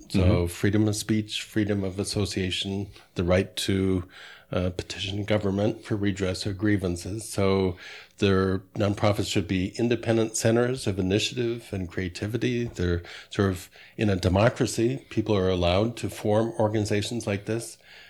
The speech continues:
Speaker 1: Um, so, but how self-governing or how autonomous are they? Uh, and the rub can be what you identified, which is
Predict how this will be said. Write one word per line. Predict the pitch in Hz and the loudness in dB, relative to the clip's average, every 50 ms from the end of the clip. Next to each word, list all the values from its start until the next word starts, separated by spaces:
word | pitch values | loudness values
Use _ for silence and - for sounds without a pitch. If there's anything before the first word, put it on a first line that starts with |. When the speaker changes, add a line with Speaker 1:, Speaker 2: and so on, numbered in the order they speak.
| - _ _ - | -20 _ _ -2
Speaker 1:
Um, | 101 98 98 98 98 98 101 - - - - - _ _ | 0 2 2 2 0 -2 -4 -8 -12 -20 -20 -20 _ _
so, | _ - - 117 113 113 117 - - - _ _ | _ 2 4 6 6 6 4 2 -2 -10 _ _
but | 117 113 - | 0 0 2
how | - 127 131 131 131 131 127 127 127 123 120 110 - - | 2 4 6 6 6 8 6 6 6 4 2 -2 -8 -16
self-governing | - - - - 107 107 - - - 107 104 104 104 104 110 113 113 | -16 -4 2 2 2 2 2 2 2 2 2 4 2 2 2 2 2
or | 101 92 92 | 2 0 -2
how | 85 - 101 95 | -2 -2 -4 -2
autonomous | 92 92 90 - - - 95 92 90 87 90 87 - 107 | -2 -4 -4 -6 -8 -8 -6 -6 -4 -4 -6 -6 -4 0
are | 101 101 95 | 0 0 0
they? | 82 78 76 78 90 95 - _ - - - - - _ _ - | 0 -2 -4 -4 -4 -6 -10 _ -20 -20 -20 -20 -20 _ _ -8
Uh, | 92 90 90 90 101 110 - - | -4 -2 0 -2 -2 -4 -4 -4
and | 107 101 101 98 98 98 98 101 101 98 - - _ _ _ - - - | -4 -2 0 -2 -2 -2 -2 -2 -4 -4 -8 -16 _ _ _ -18 -6 -6
the | 113 | -6
rub | 98 104 110 117 120 113 101 104 107 - - - | -2 2 6 6 8 8 6 4 0 -4 -10 -14
can | - - 117 113 113 113 | -4 0 0 2 4 2
be | 107 101 101 92 90 | 2 2 0 0 0
what | 92 90 92 92 - | 0 0 -2 -2 0
you | 98 104 110 | 0 2 2
identified, | 104 92 87 82 85 78 82 82 - - 87 82 85 82 - | 2 2 0 -2 -4 -4 -6 -8 -8 -8 -6 -6 -6 -6 -6
which | 92 90 - - | -8 -8 -6 -8
is | 98 92 87 85 85 - | -6 -4 -4 -4 -4 -8